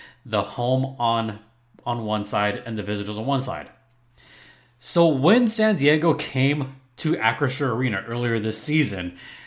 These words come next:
I got to see Olen Zellweger up close. And I got to see that rocket of a shot that he got from the point. And I remember this very well, is Olen Zellweger was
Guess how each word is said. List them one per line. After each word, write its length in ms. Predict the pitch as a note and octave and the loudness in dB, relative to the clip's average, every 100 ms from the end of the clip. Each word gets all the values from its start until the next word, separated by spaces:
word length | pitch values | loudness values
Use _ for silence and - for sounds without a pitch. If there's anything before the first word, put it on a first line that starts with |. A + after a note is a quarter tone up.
| - | -6
I 120 | B2+ | 0
got 160 | B2+ C#3 | 2 0
to 60 | C3+ | -2
see 180 | C3 C3 | -4 -4
Olen 260 | B2 B2 B2 | -2 0 0
Zellweger 520 | G#2+ B2 A#2 A2+ A#2+ | -2 -2 -2 -2 -2
up 200 | A#2+ B2 | -2 -4
close. 280 | - A2+ - - - - - | -4 -4 -6 -10 -18 -14 -4
And 140 | B2 | 2
I 100 | C3 | 2
got 220 | C3+ C3 | 4 2
to 120 | C3 A#2 | 0 -4
see 280 | - C#3 | -2 -2
that 320 | B2 C#3+ C#3 C3 | 0 4 4 2
rocket 840 | G#2+ G#2 G#2 C#3+ D3+ D3+ C#3+ C3 | -2 -4 2 6 6 4 0 0
of 160 | C3 A#2 | 0 0
a 80 | A2 | 0
shot 440 | - B2+ G2+ - | 0 2 2 0
that 160 | G2 G2+ | -4 -4
he 100 | B2+ | -2
got 200 | A2+ G2+ | -2 -2
from 120 | G#2+ | -6
the 60 | |
point. 360 | G2+ C#3 A2+ G#2 | -6 -4 -4 -4
And 100 | A#2 | 2
I 60 | C#3 | 4
remember 280 | D3 C#3+ | 4 2
this 220 | C3+ A#2+ - | 2 0 -4
very 380 | G#2 A#2+ A2+ | -4 -2 0
well, 300 | G#2 G2 D#2 - _ _ - - - - | 0 -4 -6 -12 _ _ -20 -20 -20 -6
is 240 | B2+ A#2 - | -2 -2 0
Olen 280 | D3 D#3 C#3+ | 2 4 4
Zellweger 600 | C3+ C3 A#2 A2 A2+ A2 - _ | 2 2 2 0 -2 -2 -14 _
was 500 | - A#2 A2+ G#2 G#2 | -6 -2 0 0 -6